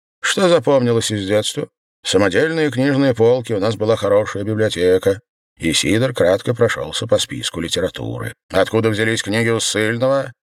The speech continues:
Были подарены другими ссыльными. Пытливым ли ребенком вы росли?» «Да, сэр, очень пытливым».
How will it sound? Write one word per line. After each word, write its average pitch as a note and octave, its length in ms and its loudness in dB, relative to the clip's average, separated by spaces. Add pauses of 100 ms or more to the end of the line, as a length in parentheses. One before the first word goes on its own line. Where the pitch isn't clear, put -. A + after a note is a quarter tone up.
(200)
Были G3 240 0
подарены C#3+ 460 0
другими G2 540 -2
ссыльными. G2+ 800 -2 (180)
Пытливым E3+ 640 0
ли G3+ 100 0
ребенком F3+ 600 0
вы G#2+ 100 2
росли?» F#2+ 420 0
«Да, F#2 340 -2
сэр, - 260 -10
очень - 280 -10
пытливым». C#2 680 -8